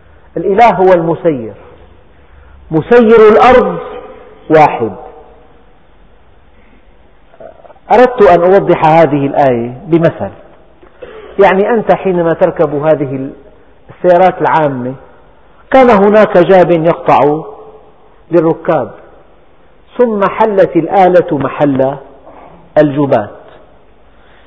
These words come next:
لو سافرت إلى محافظة نائية ووجدت النظام نفسه مطبقا هناك،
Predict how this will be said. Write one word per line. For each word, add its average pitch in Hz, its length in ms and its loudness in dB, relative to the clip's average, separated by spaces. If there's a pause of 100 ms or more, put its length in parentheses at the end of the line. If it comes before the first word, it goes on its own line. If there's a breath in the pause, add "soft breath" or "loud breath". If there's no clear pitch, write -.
(140)
لو 185 100 2 (140)
سافرت 202 520 2
إلى 165 260 2
محافظة 156 720 -2
نائية 139 580 -2 (800 soft breath)
ووجدت 180 560 2
النظام 170 400 0
نفسه 160 520 -4
مطبقا 143 540 -2
هناك، 127 540 -8